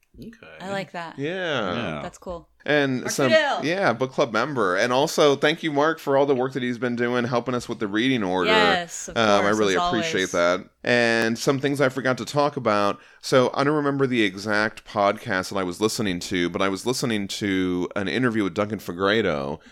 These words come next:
Speaker 3: and he was talking about, like, freaking out over the fact that Mignola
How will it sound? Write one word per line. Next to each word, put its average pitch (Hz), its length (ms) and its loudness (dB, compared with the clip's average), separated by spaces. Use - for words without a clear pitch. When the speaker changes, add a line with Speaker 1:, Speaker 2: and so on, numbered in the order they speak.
Speaker 3:
and 101 400 0
he 127 220 -2
was 117 220 0
talking 113 440 -4
about, 92 500 -2
like, 85 460 -4
freaking 123 440 -2
out 98 380 2
over 92 300 -2
the 87 100 -2
fact 95 400 -4
that 87 220 -2
Mignola 92 840 -2